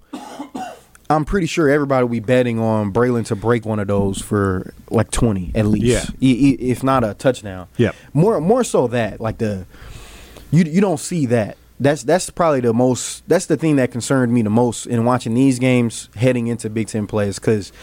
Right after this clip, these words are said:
Speaker 1: you're not gonna have that edge anymore. Like, that edge is, that edge is gone of, oh, we're, we're gonna win off of, we're, we should win this game off of attrition just because of the depth that we were able to have as a Power Five program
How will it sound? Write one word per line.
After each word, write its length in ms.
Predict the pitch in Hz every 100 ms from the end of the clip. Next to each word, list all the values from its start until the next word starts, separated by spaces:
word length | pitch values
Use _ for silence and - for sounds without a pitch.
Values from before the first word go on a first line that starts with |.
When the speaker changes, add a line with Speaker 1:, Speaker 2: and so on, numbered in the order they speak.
| -
Speaker 1:
you're 100 | -
not 100 | 180
gonna 160 | 147 117
have 240 | 127 147
that 140 | 117 104
edge 280 | 107 104 101
anymore. 400 | 98 95 90 87 - - -
Like, 100 | 120
that 120 | 156
edge 260 | 131 143 117
is, 360 | 104 87 - - - -
that 140 | 147
edge 180 | 160 127
is 100 | 104
gone 380 | 120 127 113 101
of, 240 | 92 - - - -
oh, 220 | - 127 123
we're, 360 | 120 135 127
we're 140 | 113 135
gonna 160 | 135
win 240 | 120 127 120
off 240 | 113 -
of, 300 | 110 104 -
we're, 140 | 127 143
we 100 | 135
should 120 | - 139
win 180 | 143
this 120 | 131 113
game 200 | 127 120
off 140 | 110
of 100 | 104
attrition 500 | 104 - 139 - 120
just 160 | 113 107
because 380 | 107 123 113 104
of 180 | 95 - - -
the 120 | 247
depth 260 | 101 131 -
that 120 | 120
we 200 | 233 117
were 240 | 110 123
able 240 | 117 123 110
to 60 |
have 260 | 110 113 110
as 140 | 110
a 60 | 104
Power 260 | 123 110
Five 320 | 104 110 104 -
program 540 | 120 104 104 104 101